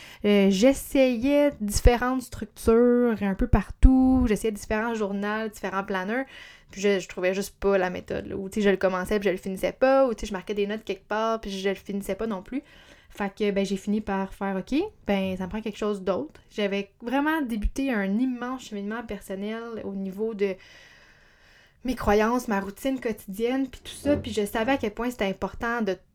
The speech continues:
toujours être dans la gratitude, de toujours prendre du temps pour, euh, évaluer son niveau d'énergie. Puis ça, c'est grâce à différents planeurs que j'ai trouvés qui, qui, qui offraient ces, ces, ces, hum, réflexions-là au quotidien.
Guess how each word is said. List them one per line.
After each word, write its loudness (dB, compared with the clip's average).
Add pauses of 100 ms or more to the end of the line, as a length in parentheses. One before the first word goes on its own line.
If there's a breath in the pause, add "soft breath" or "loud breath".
(180)
toujours 4 (340)
être 4
dans -6
la -6
gratitude, -6
de 0
toujours -4
prendre -4
du -10
temps -2 (200)
pour, 0 (180)
euh, -4
évaluer -4
son -4
niveau 0
d'énergie. 0 (560 loud breath)
Puis -4
ça, -4
c'est -2
grâce 0
à 0
différents -4
planeurs -2
que -2
j'ai -6
trouvés -8
qui, -10
qui, -20
qui -4
offraient -2
ces, -6
ces, -14
ces, -16
hum, -14
réflexions-là 4
au 4
quotidien. -4